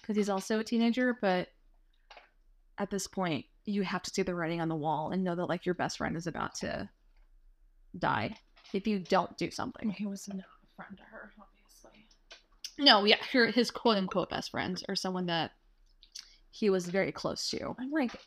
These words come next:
Speaker 2: I wonder if he, uh, like, had a crush on her and
Speaker 1: was
Speaker 2: like, fri-, you know, like, those
Speaker 1: jilted.
Speaker 2: guys that are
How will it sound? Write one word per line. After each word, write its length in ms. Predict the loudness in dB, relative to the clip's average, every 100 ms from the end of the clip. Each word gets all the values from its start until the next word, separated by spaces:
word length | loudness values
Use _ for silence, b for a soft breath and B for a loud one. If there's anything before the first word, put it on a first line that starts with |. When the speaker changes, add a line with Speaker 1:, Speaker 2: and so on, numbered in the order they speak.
| -6
Speaker 2:
I 280 | -4 -2 -2
wonder 220 | -2 -2 -2
if 100 | -2
he, 300 | -2 -2 -2 -2
uh, 60 |
like, 160 | -2 -2
had 240 | -4 -4 -6
a 60 | -10
crush 340 | -6 -6 -4
on 140 | -6 -6
her 300 | -8 -10 -10 -16 _ _ -20 -20 -20 _ -8
and 420 | -8 -8 -10 -12 -16 -20 _ _ _ B B
Speaker 1:
was 420 | 0 0 -2 -8 -12 _ -8 -4
Speaker 2:
like, 160 | -4 -6 -4
fri-, 160 | 0 2
you 100 | 2
know, 100 | 2
like, 120 | 2
those 200 | 2 2 2
Speaker 1:
jilted. 80 |
Speaker 2:
guys 340 | 2 2 0 -2
that 140 | -6
are 120 | -6